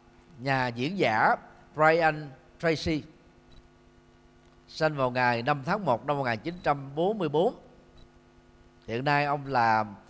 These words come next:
C E O của tập đoàn mang tên ông, là tác giả có những quyển sách bestseller và cũng là diễn giả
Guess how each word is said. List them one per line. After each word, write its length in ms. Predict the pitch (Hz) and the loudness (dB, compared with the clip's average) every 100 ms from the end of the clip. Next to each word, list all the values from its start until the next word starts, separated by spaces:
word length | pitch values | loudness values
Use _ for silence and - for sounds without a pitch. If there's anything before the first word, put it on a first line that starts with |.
| - _ _ - | -20 _ _ -2
C 40 | |
E 120 | 165 | 2
O 220 | 170 156 147 | 4 4 2
của 80 | 135 | -2
tập 260 | 180 120 139 | -4 -4 0
đoàn 260 | 120 113 | 0 0
mang 180 | 123 139 | 0 -2
tên 140 | 135 139 | -2 -2
ông, 200 | 147 139 - - _ - _ _ _ _ _ _ _ _ _ _ _ - - - | -2 -2 -14 -20 _ -20 _ _ _ _ _ _ _ _ _ _ _ -20 -20 0
là 200 | 120 117 | 2 2
tác 380 | - 208 233 | 4 4 4
giả 480 | 165 120 98 135 220 - - - | 0 0 0 0 -2 -4 -20 -8
có 140 | - 180 | 0 0
những 200 | 160 131 | 0 -4
quyển 160 | 127 | -4
sách 180 | 127 196 196 | -4 -6 -4
bestseller 600 | 175 208 - 147 131 110 110 - - - - _ _ _ - | -2 -2 -2 0 2 0 -2 -12 -20 -20 -20 _ _ _ -8
và 120 | 110 | -6
cũng 160 | 127 | -2
là 120 | 165 120 | 0 0
diễn 460 | 98 113 143 220 | -2 -4 -4 -2
giả 380 | 147 104 117 214 | -2 0 0 -2